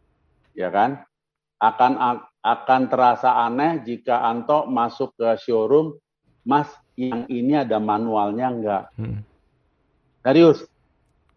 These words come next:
Speaker 1: kalau dulu waktu saya, apa, baru bergabung dengan industri otomotif,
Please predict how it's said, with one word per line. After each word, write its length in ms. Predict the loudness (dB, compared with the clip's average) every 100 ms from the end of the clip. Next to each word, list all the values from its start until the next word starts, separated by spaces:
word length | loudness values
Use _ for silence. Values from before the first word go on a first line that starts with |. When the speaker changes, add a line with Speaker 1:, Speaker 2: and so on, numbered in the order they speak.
| _ _
Speaker 1:
kalau 420 | 0 4 6 6
dulu 680 | 6 2 2 4 6 6 2 -10 _ _ _ _ _ _ _ -4
waktu 480 | 0 0 0 -6 -4
saya, 800 | 0 0 2 2 4 2 -2 -10 _ _ _
apa, 400 | -8 -8 -4 -2
baru 800 | -2 0 0 0 0 -2 -2 -6 -12
bergabung 760 | -10 -8 -2 -2 0 -2 -4 -4
dengan 440 | -4 -2 -4 -4
industri 480 | -6 -6 -6 -6 -4
otomotif, 880 | -4 -4 -6 -6 -6 -2 -2 -2